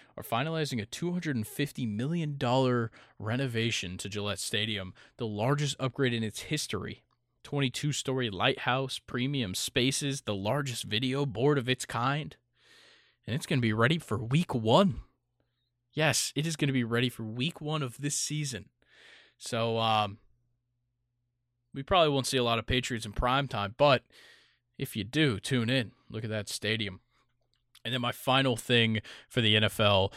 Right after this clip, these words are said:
Scott Van Pelt will be getting the Monday Night Football countdown job. That's reported by multiple sources, and it was earlier, whoa, voice crack. It was earlier <laughs> reported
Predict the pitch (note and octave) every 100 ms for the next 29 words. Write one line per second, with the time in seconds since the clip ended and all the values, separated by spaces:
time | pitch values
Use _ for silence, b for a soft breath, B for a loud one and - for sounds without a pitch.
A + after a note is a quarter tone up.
0 | B - - B2 D3 - C3+ C3 B2+ -
1 | A#2 G2+ - - _ _ - G#2 C#3 D3
2 | C#3+ C3+ B2+ C3 B2 A2 A#2 C#3 C3 B2+
3 | A#2+ - A#2+ A#2 A#2 - A#2+ E3+ A#2+ A2
4 | - F#2 - _ _ b b b b b
5 | b _ - A2 - - - _ _ -
6 | A2+ B2 A2+ G#2+ G2+ A2+ C3 C3 G#2+ -
7 | G#2+ G#2 G2 G#2+ - F#2 F#2+ F#2 _ _
8 | _ _ _ _ _ _ _ _ G2+ G#2
9 | G#2+ B2 B2 A#2+ - _ _ _ - -
10 | G2 G2+ - - - F2+ - G2+ G2+ B2
11 | - B B C3 C3+ D3 F#3 F3+ B2 -
12 | - B2+ G#2 A2